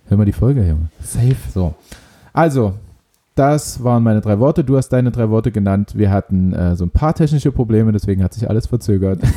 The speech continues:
Speaker 1: <laughs> Und wir haben es jetzt, ich glaube, zwölf Uhr dreißig. Ich muss dreizehn Uhr was wegen oder über, über eBay Kleinanzeigen abgeben. Über eBay Kleinanzeigen wurde ich kontaktiert.
Speaker 2: Okay.
Speaker 1: Und muss jetzt noch was abgeben, was, äh, nicht mit in die neue Wohnung darf,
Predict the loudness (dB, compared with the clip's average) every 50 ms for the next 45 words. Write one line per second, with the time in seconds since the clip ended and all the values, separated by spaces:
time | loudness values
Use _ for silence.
0 | 2 2 2 2 0 -4 -12 -12 -14 -16 -20 -18 -14 -4 0 0 0 2 2 0
1 | 2 2 2 2 2 0 0 0 0 0 -2 -8 -14 -6 -2 0 2 2 4 4
2 | 2 2 0 -6 _ _ _ -6 0 0 0 2 2 0 0 2 0 0 2 2
3 | 0 0 -2 -2 -8 -20 _ _ -6 -4 -2 0 0 -2 -2 -2 -2 0 0 -2
4 | -2 -2 -2 0 2 0 0 0 0 -2 -4 -6 -16 _ _ _ _ _ _ _
5 | _ _ _ _ _ -6 -2 -2 0 0 0 0 0 -2 -4 -2 -2 -2 -2 -2
6 | 0 -2 0 0 0 0 0 0 -2 -4 -6 _ _ _ -20 -20 -20 _ _ 0
7 | 2 2 2 2 2 0 -2 -2 -6 _ _ _ _ 0 0 2 2 0 0 2
8 | 2 2 4 4 2 2 2 2 2 2 2 2 0 0 -2 -2 -4 0 0 0
9 | 0 0 0 -2 -2 -4 -4 -4 -4 -2 -2 -2 -2 0 0 2 2 2 2 0
10 | 0 0 0 2 2 0 0 0 0 -2 0 2 0 -2 0 0 2 2 2 0
11 | -6 -20 -20 -14 -6 -6 -4 0 0 2 2 2 0 -2 -8 -18 _ -2 0 2
12 | 2 2 2 0 -2 0 0 0 0 0 -2 -6 -6 -4 -4 -4 -4 -4 -2 -2
13 | -2 0 0 -4 -6 -6 -2 0 2 2 4 2 2 2 2 0 0 0 -4 -10
14 | -18 -16 -10 -2 0 2 2 2 2 2 2 2 2 2 0 0 2 0 0 0
15 | -2 -2 -2 -4 -6